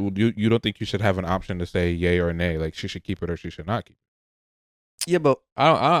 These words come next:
Speaker 3: honestly, I don't think so, man. I think it's, it's really up to, yo, I've, I've seen, I seen my,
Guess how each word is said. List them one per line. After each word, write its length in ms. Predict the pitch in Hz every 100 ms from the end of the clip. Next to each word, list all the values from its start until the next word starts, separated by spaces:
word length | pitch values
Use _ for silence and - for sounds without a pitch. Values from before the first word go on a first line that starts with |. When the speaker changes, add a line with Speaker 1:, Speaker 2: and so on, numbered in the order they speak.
| 143
Speaker 3:
honestly, 240 | 214 170
I 40 |
don't 180 | 180 175
think 160 | 160 180
so, 140 | 143
man. 160 | 127 123
I 40 |
think 200 | 131 151
it's, 160 | 139 -
it's 140 | 131 -
really 140 | 151
up 100 | 147
to, 60 | _
yo, 300 | 175 180 131
I've, 200 | 110 160 _ _
I've 180 | 147 233
seen, 440 | 226 208 190 175 _ _ _ _
I 100 | -
seen 260 | 190 220 208
my, 280 | 185 185 185